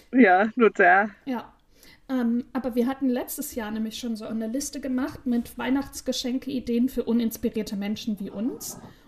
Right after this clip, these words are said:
Speaker 2: Und
Speaker 1: Oh
Speaker 2: wir dachten,
Speaker 1: Gott, ja.
Speaker 2: ja.
Speaker 1: <laughs> Jetzt kommt noch mal genau
Speaker 2: Genau,
Speaker 1: dieselbe
Speaker 2: jetzt,
Speaker 1: Liste
Speaker 2: ja,
Speaker 1: wahrscheinlich.
Speaker 2: genau. Ich war auch so, ich hab in die Liste auf jeden Fall nicht noch mal reingeguckt.
Speaker 1: Ich auch nicht, aber
Speaker 2: Ähm,
Speaker 1: ist auch
Speaker 2: aber wir
Speaker 1: gut,
Speaker 2: haben
Speaker 1: weil sonst
Speaker 2: wieder
Speaker 1: wär ich jetzt verunsichert.
Speaker 2: Ja,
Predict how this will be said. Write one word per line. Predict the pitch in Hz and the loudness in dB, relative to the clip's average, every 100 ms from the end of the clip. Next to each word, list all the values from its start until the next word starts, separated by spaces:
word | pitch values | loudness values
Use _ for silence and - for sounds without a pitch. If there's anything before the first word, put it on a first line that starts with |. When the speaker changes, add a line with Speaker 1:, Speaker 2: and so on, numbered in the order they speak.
| _ _ | _ _
Speaker 2:
Und | - | 6
Speaker 1:
Oh | 196 | 8
Speaker 2:
wir | 180 | 8
dachten, | 190 165 220 | 8 6 6
Speaker 1:
Gott, | 277 302 | 6 8
ja. | 175 214 - - | 10 8 6 2
Speaker 2:
ja. | 285 247 359 | 4 4 2
Speaker 1:
<laughs> | 294 | 2
Jetzt | 247 240 - | 4 4 4
kommt | 294 | 6
noch | 247 | 6
mal | 269 247 | 6 8
genau | 381 285 233 | 8 8 10
Speaker 2:
Genau, | 247 403 | 8 8
Speaker 1:
dieselbe | 233 220 214 | 8 8 8
Speaker 2:
jetzt, | 240 | 6
Speaker 1:
Liste | 247 - 233 | 4 4 4
Speaker 2:
ja, | |
Speaker 1:
wahrscheinlich. | 208 359 247 214 208 | 6 8 8 8 6
Speaker 2:
genau. | 247 247 269 294 349 320 - 214 | 4 4 4 4 6 4 4 4
Ich | 320 | 4
war | - | 2
auch | 269 | 0
so, | - 294 277 | -2 -4 -4
ich | 330 | -4
hab | 339 247 | -4 2
in | |
die | 320 | 2
Liste | 294 339 - 269 | 4 0 -2 -2
auf | 277 | 0
jeden | 269 | 0
Fall | 269 247 | 0 0
nicht | 302 302 | -2 -2
noch | 285 | 0
mal | 254 | 0
reingeguckt. | 214 208 269 311 392 523 | -2 -6 -6 -6 -6 -2
Speaker 1:
Ich | 254 - | 2 6
auch | 208 220 | 6 6
nicht, | 202 285 - - - | 6 4 2 -4 2
aber | 202 208 214 | 6 8 6
Speaker 2:
Ähm, | 302 294 - | 4 -2 -10
Speaker 1:
ist | - 233 | 2 4
auch | |
Speaker 2:
aber | 320 | 4
wir | |
Speaker 1:
gut, | 262 277 | 2 4
Speaker 2:
haben | 277 | 4
Speaker 1:
weil | 202 | 6
sonst | 214 254 | 4 2
Speaker 2:
wieder | |
Speaker 1:
wär | 208 | 0
ich | 214 | 2
jetzt | 190 - | 0 0
verunsichert. | - 196 202 175 170 170 147 - | 2 0 -2 -2 -2 2 2 0
Speaker 2:
Ja, | 262 208 - | -2 -4 -8